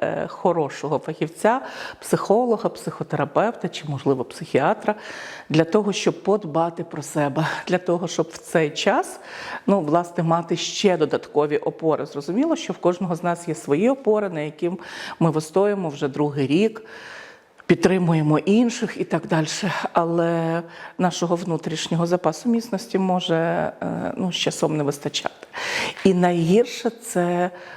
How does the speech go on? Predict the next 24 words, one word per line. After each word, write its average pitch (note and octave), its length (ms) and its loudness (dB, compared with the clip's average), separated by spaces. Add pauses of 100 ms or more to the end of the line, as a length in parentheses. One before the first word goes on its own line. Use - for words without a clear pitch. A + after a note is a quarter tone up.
(240)
е, D#3 320 2
в-, - 920 -10
стратегія F3+ 600 4
внутрішня E3+ 540 2
вистояти G3+ 720 0
будь-якою D#3 640 0
ціною. C3+ 500 -4
Це A#3+ 120 0
найгірше. C#3 580 -2 (500)
Тому F3+ 260 4
що, E3 680 2 (120)
е, E3+ 40 4 (280)
наша F#3+ 240 0
психіка - 440 -4
з - 40 -4
цим F3 200 -2
може F#3+ 280 0
не C#3 80 0
впоратись. - 720 -12 (760)
Я F#3+ 80 4
би F3+ 100 2
в F3+ 40 -4
цьому F3 220 4
місці G3 440 2